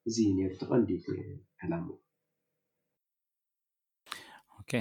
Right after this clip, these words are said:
Speaker 2: ፅቡቅ። እ፣ እቲ እዋን ኣነ እውን ብ-፣ ብሃንቀውታ ዝዝክሮ ወይ ብተምሳት ዝዝክሮ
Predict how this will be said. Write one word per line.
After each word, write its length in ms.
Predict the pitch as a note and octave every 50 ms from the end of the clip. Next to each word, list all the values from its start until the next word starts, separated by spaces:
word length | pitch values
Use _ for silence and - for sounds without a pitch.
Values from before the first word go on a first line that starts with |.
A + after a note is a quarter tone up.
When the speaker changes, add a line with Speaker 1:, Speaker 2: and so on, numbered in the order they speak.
| F2+ D2+ -
Speaker 2:
ፅቡቅ። 300 | - - - - A2+ G2+ F#2+ G#2
እ፣ 140 | A2 B2 A2 A2+ A2+ A2+ A2+ A#2 A#2+
እቲ 160 | A#2+ A#2 -
እዋን 260 | D3 D3+ D#3 E3 D#3+ D3
ኣነ 140 | C3 B2+
እውን 160 | C3+ C3+ C3+ C3 A#2
ብ-፣ 720 | G#2 G2+ G#2+ G#2+ G#2 G2+ G2+ G2+ F#2+ F#2+ F#2 F2+ F2+ E2+ - _ _ - - - - - - _ _
ብሃንቀውታ 480 | - F#2+ G#2+ A#2+ A#2 - C3 A#2 - A#2 A2 G#2+
ዝዝክሮ 420 | G2+ G2 G2+ G2+ - - - G#2 G#2 G#2 G#2 G2+ G2+ G#2+ A2 G#2 G2+ A2
ወይ 200 | A#2+ B2 A2 A2 A2 G#2+ G#2 G#2 G#2 G#2+
ብተምሳት 440 | G#2+ A2+ - - D3 C#3 - C3 A2
ዝዝክሮ 360 | G2+ F#2+ G#2 G2 - - G2+